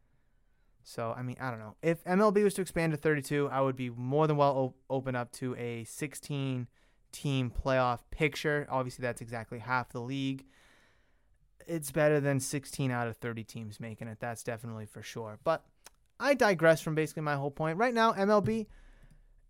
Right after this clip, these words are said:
um, is an interesting spot right now. A lot of your playoff teams are really starting to kinda separate themselves. The Rays, White Sox have. Astros are doing it.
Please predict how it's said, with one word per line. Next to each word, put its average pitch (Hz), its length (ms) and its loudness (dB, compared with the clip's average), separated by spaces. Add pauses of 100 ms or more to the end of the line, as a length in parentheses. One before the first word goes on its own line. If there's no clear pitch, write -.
um, 202 360 4
is 202 160 2
an 226 140 4
interesting 220 560 2
spot 208 340 6
right 175 200 2
now. 156 320 4
A 160 100 2
lot 170 400 6
of 175 420 4
your 165 240 0
playoff 170 560 4
teams 180 380 2
are 143 100 0
really 147 200 -2
starting 156 300 -2
to 147 140 -8
kinda 135 280 -6
separate 170 540 -2
themselves. 175 460 -6 (220)
The 123 80 -10
Rays, 135 540 2 (180)
White 127 220 -2
Sox 120 320 -6
have. 120 440 0 (680)
Astros 135 640 2 (240)
are 131 160 -2
doing 127 340 -2
it. 123 260 -4